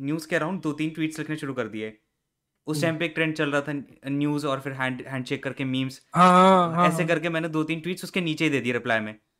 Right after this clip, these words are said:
Speaker 1: उस, वो
Speaker 2: हम्म।
Speaker 1: डीएम में आया कि ठीक है भाई, करेगा क्या? <laughs> अगले दिन कॉल पे आया, मिल गए।
Speaker 2: Basically, तुषार ने क्लाइंट क्लोज कर लिया।
Speaker 1: हाँ, उसी, उसी
Speaker 2: There was
Speaker 1: टाइम।
Speaker 2: outreach, inbound,
Speaker 1: <laughs>
Speaker 2: portfolio, proof of work,
Speaker 1: Proof of
Speaker 2: पैसे
Speaker 1: work,
Speaker 2: खत्म।
Speaker 1: पैसे, हो गया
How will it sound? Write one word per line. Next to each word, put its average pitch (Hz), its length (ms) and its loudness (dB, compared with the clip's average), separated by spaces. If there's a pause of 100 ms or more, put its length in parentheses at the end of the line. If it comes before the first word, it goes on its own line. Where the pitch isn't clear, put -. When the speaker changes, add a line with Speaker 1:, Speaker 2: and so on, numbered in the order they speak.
(460)
Speaker 1:
उस, 131 180 -6
वो 139 60 -4
Speaker 2:
हम्म। 139 100 0
Speaker 1:
डीएम 139 200 2
में 143 120 0
आया 143 120 0
कि 147 140 -8
ठीक 135 200 -8
है 131 60 -2
भाई, 127 120 -8
करेगा 123 280 -2
क्या? 165 520 -2
<laughs> - 40 -2
अगले 139 220 2
दिन 143 160 -2
कॉल 139 180 4
पे 139 120 -2
आया, 143 100 4
मिल 135 180 -4
गए। 131 140 -8 (840)
Speaker 2:
Basically, 185 320 2
तुषार 180 200 2
ने 190 80 2
क्लाइंट 175 280 2
क्लोज 160 160 0
कर 151 120 -4
लिया। 131 360 -12
Speaker 1:
हाँ, 151 120 -6
उसी, 143 320 -8 (100)
उसी 135 200 -12
Speaker 2:
There 160 160 4
was 180 60 0
Speaker 1:
टाइम। 170 200 8
Speaker 2:
outreach, 202 360 2
inbound, 175 840 0
Speaker 1:
<laughs> 220 140 0
Speaker 2:
portfolio, 196 600 0 (840)
proof 190 100 4
of 208 180 2
work, 240 140 6
Speaker 1:
Proof 160 340 -2
of 156 80 4
Speaker 2:
पैसे 160 280 4
Speaker 1:
work, 240 200 0
Speaker 2:
खत्म। 208 140 -10
Speaker 1:
पैसे, 165 600 0
हो 147 140 2
गया 151 280 2